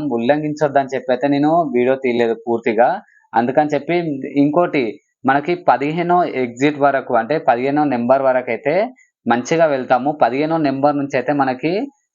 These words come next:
ఒక్కొక్క షెడ్‌లో వేసి మనం, ఆ, క్రౌడ్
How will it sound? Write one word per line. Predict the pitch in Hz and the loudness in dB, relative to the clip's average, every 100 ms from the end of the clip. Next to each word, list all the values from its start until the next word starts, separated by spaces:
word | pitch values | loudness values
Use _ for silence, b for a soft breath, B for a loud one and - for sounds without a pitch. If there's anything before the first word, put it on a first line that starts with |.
| _ - | _ -4
ఒక్కొక్క | - 139 165 170 | -2 0 0 0
షెడ్‌లో | 165 151 127 151 | -2 -4 -2 0
వేసి | 160 147 139 170 202 196 | 2 0 -2 -2 -2 0
మనం, | 131 131 139 139 - | 0 0 0 -4 -4
ఆ, | 127 123 120 113 113 | 0 2 2 0 0
క్రౌడ్ | 127 127 151 | 2 2 0